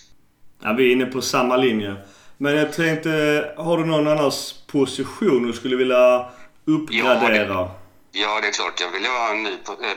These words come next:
Speaker 2: på positionen Pirlo eller Bobban där. Någon som en, en t-, riktig tia. Det har varit mycket tjat om, eh, Hakan nu, och nu,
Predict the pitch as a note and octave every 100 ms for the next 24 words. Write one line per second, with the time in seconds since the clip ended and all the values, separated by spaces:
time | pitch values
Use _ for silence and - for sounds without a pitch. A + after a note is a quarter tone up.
0 | - G2 G2 G2 F#2+ F#2 F#2+ - G#2 -
1 | G2 G2+ G2 G2 A2+ F2+ F2+ F#2 G2 G#2
2 | G2 - - - B2 C#3+ F#2+ B2 C3 G2+
3 | G2+ A2 G#2+ G#2+ A2 C3 C#3+ - C#3+ D3+
4 | - C#3 - - G2 - D#3 - - C3
5 | - - - _ - A#2 B2+ B2+ B2+ -
6 | G2 - C#3 G#2+ - G#2 A2 G#2+ G#2+ G#2+
7 | G#2 A#2 - - C#3 G#2 A2+ G2 G2+ G#2+
8 | G2+